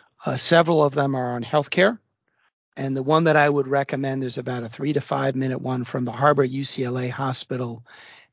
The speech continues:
in Southern California in an eye clinic, an ophthalmology clinic. I think if you watch that, I use that video a lot to explain this is how we see T P S working in healthcare, and you can kind of feel these,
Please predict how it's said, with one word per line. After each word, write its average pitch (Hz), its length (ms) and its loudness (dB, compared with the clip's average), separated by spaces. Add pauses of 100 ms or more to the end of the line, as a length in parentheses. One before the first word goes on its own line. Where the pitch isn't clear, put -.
in 131 340 2
Southern 135 360 0
California 131 680 -2
in 127 220 0
an 123 140 0
eye 127 200 0
clinic, 139 400 0
an 127 80 -2
ophthalmology 127 640 -2
clinic. 143 420 -2 (540)
I 143 40 -6
think 139 200 0
if 131 100 0
you 131 100 -2
watch 135 440 0
that, 131 420 2
I 135 120 -2
use 139 300 0
that 135 220 2
video 135 320 0
a - 20 -4
lot 127 260 -2
to - 80 -8
explain 131 420 -4 (120)
this 160 240 2
is 147 120 -2
how 135 160 -2
we 127 180 -4
see 131 280 -2
T 139 200 -8
P 131 240 -4
S 117 180 -4
working 117 500 -4 (360)
in 123 180 -4
healthcare, 123 480 -2
and 120 80 -2
you 120 80 -4
can 120 160 -8
kind 120 200 -4
of 113 40 -8
feel 143 420 4
these, 120 340 -4